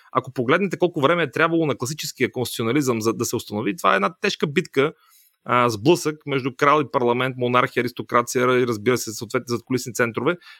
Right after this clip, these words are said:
който протича в течение на това, което Хобсбаум нарича дългия деветнайсти век. Значи, формално погледнато, нали, лентата е прерязана,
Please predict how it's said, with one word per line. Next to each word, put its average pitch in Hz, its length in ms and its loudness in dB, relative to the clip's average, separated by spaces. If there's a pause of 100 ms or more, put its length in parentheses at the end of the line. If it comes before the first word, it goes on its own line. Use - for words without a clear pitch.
който 185 220 0
протича 185 360 0
в - 60 -6
течение 196 300 2
на 175 80 -2
това, 180 120 -2
което 175 440 2
Хобсбаум 165 460 0
нарича 151 260 0
дългия 160 320 2
деветнайсти 120 560 0
век. 95 140 -2 (640)
Значи, 127 240 -2 (160)
формално 151 560 4
погледнато, 113 540 0
нали, 135 320 2
лентата 151 300 0
е 131 100 0
прерязана, 127 840 2